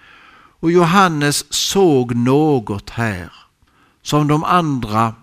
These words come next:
som stod där omkring sannolikt inte såg vid detta tillfälle. Vi möter i Johannes evangeliet att när Jesus kom gående strax efteråt så säger Johannes, "Se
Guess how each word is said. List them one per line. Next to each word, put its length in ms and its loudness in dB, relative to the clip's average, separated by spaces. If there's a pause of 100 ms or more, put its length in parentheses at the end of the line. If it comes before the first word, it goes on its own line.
(840)
som 160 -8
stod 240 -2
där 100 2
omkring 420 -2
sannolikt 600 -6
inte 260 -12
såg 440 -8 (100)
vid 120 -12
detta 260 -12
tillfälle. 640 -20 (920)
Vi 140 -2
möter 380 0
i 40 0
Johannes 500 -2
evangeliet 920 -2 (480)
att 220 -4
när 80 0
Jesus 400 0
kom 220 -6
gående 420 0
strax 420 -4
efteråt 640 -8
så 80 -8
säger 460 -6 (420)
Johannes, 800 -12 (500)
"Se 640 -6